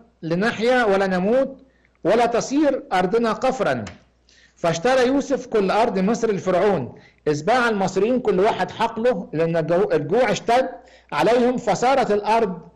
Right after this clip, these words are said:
لفرعون. فهنا، آه، س-، آه، سنين مجاعة مصر من، آه، آه، أول، آه، أربع سنين كانت محتملة، لكن بعد كده كانت غير عادية. كانوا لا يزال، كان يعني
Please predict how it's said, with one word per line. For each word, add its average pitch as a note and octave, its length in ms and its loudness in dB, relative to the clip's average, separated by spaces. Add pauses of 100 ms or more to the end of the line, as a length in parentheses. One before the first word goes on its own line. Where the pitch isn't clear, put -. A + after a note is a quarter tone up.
(280)
لفرعون. E3 720 0 (960)
فهنا، A#3 480 -2 (300)
آه، E3 200 -2
س-، - 380 -16
آه، D#3 320 -2
سنين G3 540 -2
مجاعة G#3 440 0
مصر A3+ 520 -4
من، E3 460 -4
آه، D3 680 -4 (460)
آه، B2 360 -14 (220)
أول، G#3 500 2
آه، D3 380 -4 (140)
أربع F#3 400 0
سنين G3+ 240 -4
كانت G#3 260 -2
محتملة، F#3+ 600 -4 (380)
لكن G3 540 -2
بعد F#3 300 0
كده A3 240 0
كانت A3 440 -4
غير A3 180 0
عادية. G3+ 380 0
كانوا G3+ 300 -4
لا F3+ 120 2
يزال، G3 640 -2
كان F3 140 -4
يعني E3 220 -6